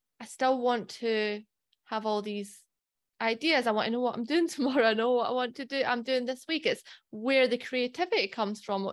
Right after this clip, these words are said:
you know, like, the future planning and, uh, all of that. So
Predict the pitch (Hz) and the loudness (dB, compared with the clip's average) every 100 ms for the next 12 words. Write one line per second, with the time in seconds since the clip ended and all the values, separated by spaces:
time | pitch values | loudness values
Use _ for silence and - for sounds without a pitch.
0 | 214 226 254 277 208 - 202 240 - 220 | -4 -2 -2 -2 -4 -4 -8 -10 -10 -10
1 | 208 226 214 202 196 196 - - - _ | -10 -6 -4 -4 -6 -8 -12 -20 -20 _
2 | _ - - - _ - 240 226 214 233 | _ -14 -10 -10 _ -2 2 2 2 0
3 | 226 - - 269 254 | 0 -2 -4 -4 -4